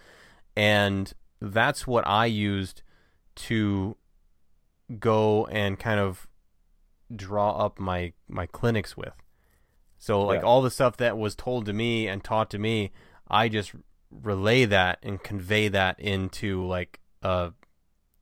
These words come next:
Speaker 1: uh, into a, uh, clinic.
Speaker 2: Yeah. Yeah, before I used to have, like, a really, like, aggressive approach. And now I'm learning, like,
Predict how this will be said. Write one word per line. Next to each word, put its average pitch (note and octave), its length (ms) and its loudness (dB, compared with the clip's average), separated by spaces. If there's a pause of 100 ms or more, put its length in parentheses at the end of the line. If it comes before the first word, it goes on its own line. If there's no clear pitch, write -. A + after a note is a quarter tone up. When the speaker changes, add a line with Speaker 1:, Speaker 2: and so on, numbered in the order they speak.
(120)
Speaker 1:
uh, F2+ 320 -8
into F#2+ 380 -8
a, F#2 180 -4
uh, F2+ 160 -8 (1000)
clinic. - 480 2 (640)
Speaker 2:
Yeah. F#2 220 0 (1600)
Yeah, A2 200 2
before A#2 500 -2
I - 20 0
used G#2+ 180 -6
to A2 60 0
have, G#2+ 180 0
like, G2 200 -2
a F#2 60 -2
really, F#2+ 380 -2
like, F2+ 220 -4 (680)
aggressive G2 580 -2
approach. E2+ 560 -6 (680)
And F#2 140 -4
now F#2+ 240 0
I'm F2+ 100 -4
learning, F2+ 300 -6
like, E2 240 -6